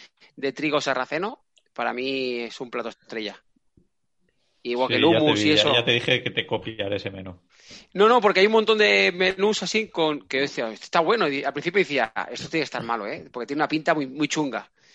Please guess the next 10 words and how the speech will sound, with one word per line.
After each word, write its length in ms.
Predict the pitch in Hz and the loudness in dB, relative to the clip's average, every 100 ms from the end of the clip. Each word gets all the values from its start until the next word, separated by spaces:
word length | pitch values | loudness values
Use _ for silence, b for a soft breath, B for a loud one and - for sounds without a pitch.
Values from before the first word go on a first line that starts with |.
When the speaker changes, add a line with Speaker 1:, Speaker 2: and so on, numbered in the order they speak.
| b b b - - | b b b -16 -6
Speaker 1:
Pero 180 | 139 131 | -2 2
la 60 | 131 | 2
verdad 220 | 135 151 | 2 0
que 520 | 170 185 180 170 160 | 2 4 4 4 4
el, 320 | 156 156 151 147 | 2 2 0 0
la 80 | 135 | 0
comida 180 | 139 156 | 0 -2
vegetariana 380 | 156 156 156 | -2 -4 -4
me 60 | 175 | -2
encanta. 480 | 139 156 147 117 | -4 -6 -6 -12